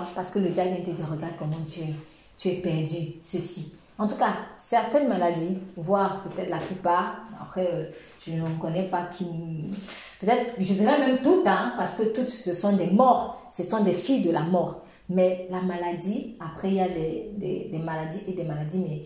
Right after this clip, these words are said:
euh, elle peut s'accompagner de la honte. Et je sais que c'était le cas de Job, en tout cas. Voilà. Donc, c'était honteux. Et il était dans une situation honteuse. Et c'est le genre que même si les gens n'ont pas honte pour toi, toi-même,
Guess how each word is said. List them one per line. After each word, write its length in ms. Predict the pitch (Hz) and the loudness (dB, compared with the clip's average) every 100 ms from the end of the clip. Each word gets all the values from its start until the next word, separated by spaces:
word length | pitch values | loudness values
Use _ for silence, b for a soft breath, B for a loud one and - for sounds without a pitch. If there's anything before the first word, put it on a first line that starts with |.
| B B B - 160 | B B B -8 -4
euh, 280 | 156 156 151 - | -2 -2 -4 -6
elle 300 | 190 339 - - | -4 -2 -4 0
peut 380 | 254 262 277 | 4 4 2
s'accompagner 880 | - 208 185 156 151 160 165 175 170 | -4 -6 -4 -4 -6 -6 -6 -8 -8
de 120 | - 156 | -6 -4
la 160 | 139 170 | -4 -6
honte. 240 | 160 156 - | -8 -8 -6
Et 320 | 170 160 - - - | -6 -6 -12 -18 -12
je 140 | 156 170 160 - - | -6 -4 -4 -8 -14
sais 260 | - 202 | -4 -4
que 180 | 202 202 | -2 -4
c'était 320 | 196 190 190 | -4 -6 -6
le 100 | 180 | -6
cas 180 | 156 208 | -6 -6
de 180 | 190 151 | -4 -6
Job, 200 | 165 160 - - | -6 -10 -12 -12
en 140 | 160 151 | -8 -8
tout 140 | 156 - | -8 -14
cas. 140 | - - B B B B | -14 -16 B B B B
Voilà. 300 | 165 151 - 143 B B | -4 -2 -4 -10 B B
Donc, 260 | 185 214 214 226 | 2 2 2 -4
c'était 360 | - 190 240 240 | -6 -2 -2 -2
honteux. 320 | 190 170 180 165 - | -2 -4 -6 -8 -6
Et 80 | 185 | 0
il 40 | 190 | 0
était 80 | 240 | 2
dans 140 | 208 | 0
une 100 | 208 | 0
situation 460 | 208 170 - 185 196 - | -2 -6 -4 -4 -4 -6
honteuse. 440 | 160 156 160 B B B | -6 -4 -6 B B B
Et 60 | 226 | -2
c'est 180 | 269 247 | 4 6
le 100 | 240 | 6
genre 220 | 285 311 | 6 6
que 140 | 320 285 | 4 6
même 180 | 285 | 6
si 500 | 285 - 277 277 - B B B - | 4 4 4 4 0 B B B -2
les 220 | 196 208 | 4 6
gens 240 | 208 254 247 | 6 6 6
n'ont 160 | 240 | 4
pas 220 | 240 220 214 | 4 4 4
honte 160 | 214 208 | 4 2
pour 120 | 190 | 2
toi, 180 | 196 190 190 | 2 2 2
toi-même, 640 | 262 311 302 277 233 190 | 4 6 6 6 6 4